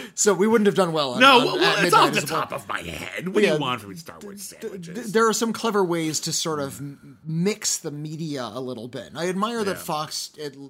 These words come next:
Speaker 1: Fox Drive, at Fox Drive,
Speaker 2: Yeah.
Speaker 1: tried. Um,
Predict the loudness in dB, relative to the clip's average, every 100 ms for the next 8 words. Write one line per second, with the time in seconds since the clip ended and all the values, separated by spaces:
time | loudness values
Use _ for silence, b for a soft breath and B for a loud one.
0 | -18 -10 -8 -6 -8 -8 -6 -6 -8 -12
1 | -14 -14 -10 -10 -8 -12 -8 -6 -6 -8
2 | -10 -10 -8 -8 -8 -12 -20 _ b b
3 | b b b b b b -10 -8 -8 -12